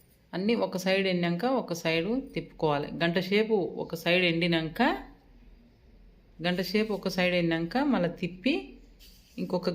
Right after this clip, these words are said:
గంట సేపు ఎండబెట్టుకోవాలండి. అన్నీ ఇట్లా తిప్పుకోవాలి. ఇట్లా మంచిగా అక్కడ ఒక గంట, ఇక్కడ ఒక గంట, రెండు గంటలు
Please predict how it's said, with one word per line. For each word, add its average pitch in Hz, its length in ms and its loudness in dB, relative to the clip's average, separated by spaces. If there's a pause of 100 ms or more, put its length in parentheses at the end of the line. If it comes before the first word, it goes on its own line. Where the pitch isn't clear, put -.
గంట 165 140 2 (100)
సేపు 180 240 -2
ఎండబెట్టుకోవాలండి. 139 880 0 (500)
అన్నీ 185 220 0
ఇట్లా 175 160 -4 (100)
తిప్పుకోవాలి. 143 560 -4 (680)
ఇట్లా 185 200 -6 (100)
మంచిగా 170 340 -6 (400)
అక్కడ 185 200 -4 (160)
ఒక 170 140 -6
గంట, 175 160 0 (140)
ఇక్కడ 185 160 -2 (200)
ఒక 151 140 -4
గంట, 147 160 -4 (160)
రెండు 160 220 -2
గంటలు 165 260 -2